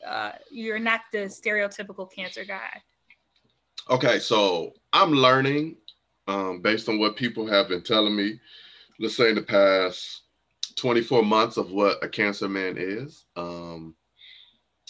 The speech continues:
Speaker 2: uh, a lot of people define it differently, but a lot of people have always say the same thing about us, that we are very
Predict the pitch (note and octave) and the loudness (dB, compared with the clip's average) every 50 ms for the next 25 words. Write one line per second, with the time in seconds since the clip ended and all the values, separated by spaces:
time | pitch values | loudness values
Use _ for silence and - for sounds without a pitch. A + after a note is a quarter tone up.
0 | - - _ _ _ - F2+ - - E2+ E2 E2 D#2+ D#2+ D#2+ D#2+ - - - - | -20 -20 _ _ _ -14 -12 -10 -10 -10 -10 -12 -14 -16 -16 -16 -18 -12 -8 -4
1 | G2+ C3+ E3+ G3 G3 F#3 F3+ F#3+ F3+ D#3+ E3+ C#3+ B2+ A2+ - - A#2+ G#2+ A2+ B2+ | -2 0 2 2 0 0 -2 -4 -2 0 0 2 2 0 0 2 2 4 4 4
2 | C#3 D3 C#3+ C3+ C#3 C#3+ C#3+ D#3+ D#3 D#3+ D#3+ D3 C#3+ G#2+ G2+ G2 G#2+ A2 A2+ A2+ | 2 0 0 0 -2 -2 -2 -2 -2 -2 -2 0 0 2 2 4 4 4 2 0
3 | - C3 A2+ A#2 A2 A2 G#2+ G#2+ G#2 G2+ G2 G2 G2 - - _ _ _ _ _ | -4 -8 -8 -6 -4 -2 0 2 2 2 0 -2 -4 -8 -18 _ _ _ _ _
4 | _ _ _ _ _ _ _ - G2+ A2+ A#2+ A#2 A#2 A#2 - - - A#2 G#2+ G#2 | _ _ _ _ _ _ _ 2 4 4 4 4 2 0 0 0 0 0 2 0
5 | G2 F2+ F2 - - G2+ G2 G#2 G#2 G#2 - G#2+ G#2 G#2+ G#2 A2+ A2 G#2 G#2+ G#2 | 0 -4 -6 -2 0 0 2 0 0 -2 -2 -2 -2 -2 -2 -4 -2 0 0 0
6 | G#2 G#2+ A2 G2+ - F#2+ F#2+ F2+ F2 F2+ F#2+ F#2 F2+ F2 F2 E2 E2 F#2+ F#2+ F#2+ | 0 0 -4 -4 -4 -2 -2 -2 -2 -4 -4 -4 -4 -4 -6 -6 -6 -4 -4 -2
7 | F#2 F#2 F#2 F2+ F2 F2 F2 - | -2 -2 -2 -4 -4 -6 -8 -12